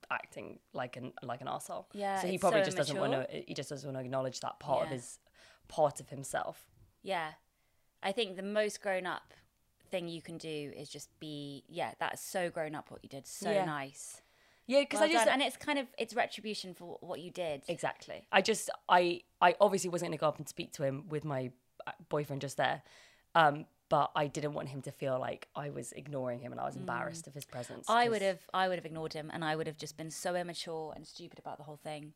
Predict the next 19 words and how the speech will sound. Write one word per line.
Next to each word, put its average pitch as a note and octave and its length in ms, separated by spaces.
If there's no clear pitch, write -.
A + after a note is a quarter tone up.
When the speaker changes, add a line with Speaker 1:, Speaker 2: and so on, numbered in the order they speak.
Speaker 1:
Mm. D3 260
Speaker 2:
So - 160
well F#3 200
done, F3 180
B F3+ 140
B. D#3+ 220
Speaker 1:
That's F3 180
what, F#3+ 220
so - 140
I'm G3+ 100
a F#3 60
grown G3+ 240
up G3+ 160
lady A3 180
Speaker 2:
Yeah. A#3 80
Speaker 1:
now. - 200
Grown G3+ 280
up G#3+ 140
lady. F3 240